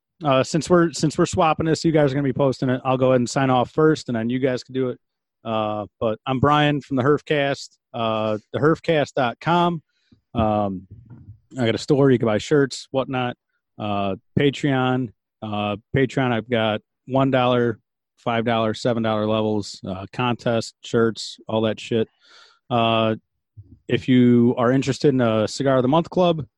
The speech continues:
stogie bird dot com, or just random, uh, five packs that Sam offers, Roma Craft, Crown Heads,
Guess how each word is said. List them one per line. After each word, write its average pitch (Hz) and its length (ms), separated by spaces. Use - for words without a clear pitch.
stogie 143 400
bird 123 240
dot 110 220
com, 151 480
or 135 180
just 127 220
random, 120 480
uh, 104 300
five 120 380
packs 120 300
that - 120
Sam 120 480
offers, 123 680
Roma 113 240
Craft, 113 340
Crown 110 260
Heads, 107 540